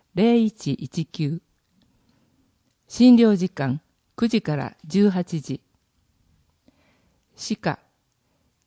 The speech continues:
十二月三十日から一月三日の救急は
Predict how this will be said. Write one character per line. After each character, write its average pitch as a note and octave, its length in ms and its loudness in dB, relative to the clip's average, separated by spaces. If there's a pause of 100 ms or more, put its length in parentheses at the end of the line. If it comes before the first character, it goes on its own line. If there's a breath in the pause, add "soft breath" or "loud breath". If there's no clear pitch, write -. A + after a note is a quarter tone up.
(140)
十 A#3+ 200 4
二 B3 140 6
月 A#3 180 0
三 A3 320 4
十 F3+ 160 0
日 D#3 240 -2
か D3+ 140 -6
ら C#3+ 180 -6 (480)
一 A#3 220 -2
月 A#3 280 2
三 G3 140 4
日 G3 200 -2
の G3 100 4
救 F#3+ 260 0
急 F3 240 -2
は D#3+ 240 -2